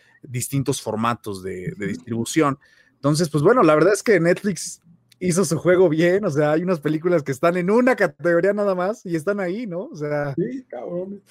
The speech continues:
Speaker 2: <laughs> Se, se, se rifaron, ¿no? La, y ni pedo. Em, y bueno, también quiero hablar rapidísimamente de las dos películas como ignoradas en, en la categoría de mejor película. Había dos que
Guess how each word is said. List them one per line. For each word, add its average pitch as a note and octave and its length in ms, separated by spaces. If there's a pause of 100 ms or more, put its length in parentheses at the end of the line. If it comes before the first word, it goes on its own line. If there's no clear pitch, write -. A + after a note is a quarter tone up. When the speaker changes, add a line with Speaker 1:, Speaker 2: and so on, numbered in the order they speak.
(260)
Speaker 2:
<laughs> E3 720
Se, D3+ 300
se, C#3+ 220
se D3 160
rifaron, E3+ 440
¿no? F#3 140
La, F3+ 220
y D3 80
ni C#3+ 140
pedo. A3+ 380 (480)
Em, G3 560
y A#3+ 80
bueno, A3 180
también G3+ 180
quiero B3 160
hablar A#3 280
rapidísimamente G#3+ 1000
de G#3 100
las F3+ 260 (200)
dos G3 480
películas G3+ 760
como F3 140
ignoradas F3 960
en, E3 180
en D3 220
la B2 100
categoría C3+ 440
de D3+ 60
mejor D3+ 280
película. C#3+ 360
Había E3+ 180
dos F3+ 520
que - 280